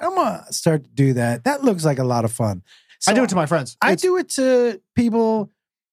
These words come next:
Speaker 1: Look, I do it to people who I meet in public. I do it to people who work for the airlines. I don't do the what game, but there's a lot of different games, like with servers.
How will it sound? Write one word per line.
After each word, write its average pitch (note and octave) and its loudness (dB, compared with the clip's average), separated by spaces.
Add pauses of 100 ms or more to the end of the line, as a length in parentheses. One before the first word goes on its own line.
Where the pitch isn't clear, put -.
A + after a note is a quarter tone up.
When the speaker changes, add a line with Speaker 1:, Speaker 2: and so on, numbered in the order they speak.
(320)
Speaker 1:
Look, F#3 2
I D3 2
do E3 2
it D3+ 0
to D#3 0
people D3+ 0
who C#3+ 0 (680)
I D3 4
meet F3 2
in D3 -2
public. A3+ 0
I D3 -2
do C#3+ 0
it C#3 -2
to C#3 0
people D#3 0
who D3 0
work D3 -2
for D3 -2
the C#3+ 0
airlines. G3+ 0 (360)
I A3 2
don't A#3 2
do G#3 2
the D#3+ 4
what F#3 0
game, C3 -2
but G3+ -2
there's A3 2
a A3+ -2
lot B3 2
of A3+ -2
different G#3+ 0
games, F#3+ 2
like C#3+ 0
with C3+ 0
servers. F#3 0